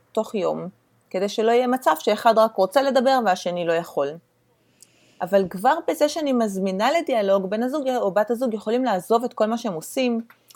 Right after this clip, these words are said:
להסתכל עליי, להתכוונן לשיח, להיכנס לתפקיד של האימאגו של הדיאלוג,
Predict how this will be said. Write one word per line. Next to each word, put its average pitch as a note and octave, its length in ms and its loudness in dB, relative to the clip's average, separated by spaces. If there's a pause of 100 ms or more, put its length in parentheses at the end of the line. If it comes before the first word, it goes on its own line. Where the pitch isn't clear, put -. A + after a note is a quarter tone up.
(140)
להסתכל F3+ 500 0
עליי, A3+ 720 4 (340)
להתכוונן F#3+ 840 2
לשיח, A3 680 4
להיכנס G3 480 0
לתפקיד A3+ 500 -4
של F#3+ 240 0
האימאגו F#3 720 0
של F3+ 180 -2
הדיאלוג, G3 640 4